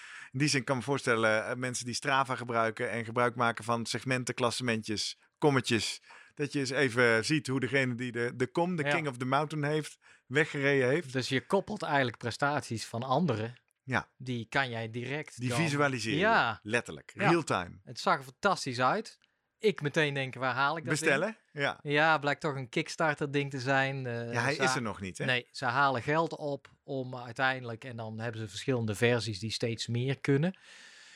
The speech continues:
Speaker 2: Ja, dan ga je meteen denken, ja, dit is voor, om te trainen, ook
Speaker 1: Ik heb wel een
Speaker 2: voor,
Speaker 1: leuk idee.
Speaker 2: eh,
Speaker 1: Zullen, zullen wij twintig procent van al onze donaties op
Speaker 2: Ah,
Speaker 1: Vriend
Speaker 2: dat
Speaker 1: van de
Speaker 2: vind ik
Speaker 1: Show aan dit
Speaker 2: Ja,
Speaker 1: project geven,
Speaker 2: vind ik,
Speaker 1: totdat het er
Speaker 2: vind ik
Speaker 1: is?
Speaker 2: een mooi
Speaker 1: Toch?
Speaker 2: initiatief, ja.
Speaker 1: Mochten mensen nog twijfelen, wat doen ze met dat geld? Nou,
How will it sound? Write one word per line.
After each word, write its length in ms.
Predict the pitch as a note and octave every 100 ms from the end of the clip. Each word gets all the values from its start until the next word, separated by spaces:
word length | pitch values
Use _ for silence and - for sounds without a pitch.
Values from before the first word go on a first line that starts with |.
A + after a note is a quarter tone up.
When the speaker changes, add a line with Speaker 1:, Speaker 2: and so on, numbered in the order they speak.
| - _ _ _ _ _
Speaker 2:
Ja, 300 | F3 G3 D#3
dan 100 | D3+
ga 120 | F#3
je 60 | D#3
meteen 300 | C#3 D3+ C#3+
denken, 580 | C#3+ C3+ C3+ B2 D3
ja, 220 | D3 D3+ G#2+
dit 180 | C3+ C#3+
is 140 | C3+
voor, 380 | - C#3 B2 A2+ -
om 200 | D3+ C3
te 140 | B2+
trainen, 500 | - E3 G#3 F#3 C3
ook 100 | C#3
Speaker 1:
Ik 60 | D#3
heb 100 | D3+
wel 100 | C3+
een 60 | B2+
Speaker 2:
voor, 100 | C3
Speaker 1:
leuk 100 | C#3+
idee. 200 | D#3+ C3+
Speaker 2:
eh, 40 |
Speaker 1:
Zullen, 360 | - E3+ E3+ D3
zullen 200 | F3 D#3+
wij 100 | D#3+
twintig 380 | - F#3+ E3+ D3
procent 400 | D3+ - E3 -
van 140 | D#3
al 180 | D#3 D#3
onze 260 | D3+ C#3+
donaties 600 | B2+ C#3 C#3+ D#3+ - D3
op 60 | D3+ C#3+
Speaker 2:
Ah, 60 |
Speaker 1:
Vriend 200 | - D#3+
Speaker 2:
dat 60 | F3
Speaker 1:
van 100 | D3
de 60 | C#3
Speaker 2:
vind 120 | -
ik 60 | D#3+
Speaker 1:
Show 280 | D3+ D3
aan 320 | C#3 C#3+ C#3+ C3
dit 100 | D3+
Speaker 2:
Ja, 100 | C#3+
Speaker 1:
project 340 | E3 A#3 -
geven, 200 | A#2+ G2+
Speaker 2:
vind 120 | G#2
ik, 60 | D#3+
Speaker 1:
totdat 240 | C3 A#2+
het 120 | A2+
er 60 | -
Speaker 2:
vind 140 | D3+
ik 60 | C#3
Speaker 1:
is? 60 | C3
Speaker 2:
een 60 |
mooi 280 | C#3 C#3+ C#3+
Speaker 1:
Toch? 100 | A3
Speaker 2:
initiatief, 440 | - - D3+ A2+
ja. 200 | - E3 A2+
Speaker 1:
Mochten 260 | C#3 -
mensen 220 | C3+ C3
nog 100 | C3
twijfelen, 300 | - C3+ B2+
wat 160 | B2 A2+
doen 180 | D#3 D#3+
ze 100 | D3
met 140 | D3+
dat 120 | D3
geld? 280 | C3+ D3+ F3+ -
Nou, 180 | F#2